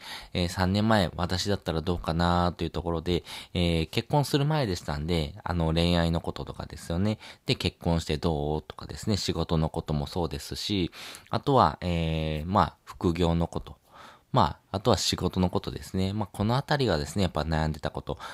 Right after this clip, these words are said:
基本的にはですね、この悩みというところはですね、えー、大きく分けても、まあ、四つ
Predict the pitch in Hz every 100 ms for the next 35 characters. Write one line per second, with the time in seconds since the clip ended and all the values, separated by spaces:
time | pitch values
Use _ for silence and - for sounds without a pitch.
0 | - - 87 95 101 123 139 123 82 76
1 | 92 82 87 82 82 87 92 104 104 82
2 | 85 82 80 73 73 85 - - - -
3 | 82 80 87 95 - - 98 87 82 110
4 | - 104 110 104 87 82 92 113 - -
5 | 131